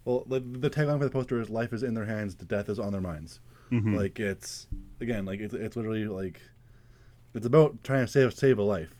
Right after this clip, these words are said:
Speaker 1: Like, w-, w-, whether or not he's guilty, 'cause, 'cause again, like, Henry Fonda's character isn't even sure if he's guilty. He's
Speaker 2: Mm-hmm.
Speaker 1: just, "Hey,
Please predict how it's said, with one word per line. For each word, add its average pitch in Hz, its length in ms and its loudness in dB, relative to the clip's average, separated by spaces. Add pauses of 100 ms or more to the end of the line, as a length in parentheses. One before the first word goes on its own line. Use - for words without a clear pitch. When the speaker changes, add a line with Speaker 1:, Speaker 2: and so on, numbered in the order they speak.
(960)
Speaker 1:
Like, 107 320 -2
w-, 120 180 0
w-, 127 320 -2
whether 135 320 2
or 123 120 -4
not 120 180 -2
he's 98 160 -6
guilty, 104 380 0
'cause, 104 120 0 (160)
'cause 123 120 2
again, 139 140 2
like, 104 160 0 (400)
Henry 196 220 6
Fonda's 143 600 6
character 131 320 0 (120)
isn't 135 200 2
even 120 160 2
sure 131 320 6
if 107 100 0
he's 98 140 0
guilty. 101 420 0 (280)
He's 113 160 0
Speaker 2:
Mm-hmm. 117 80 6
Speaker 1:
just, 107 380 4 (320)
"Hey, 90 220 0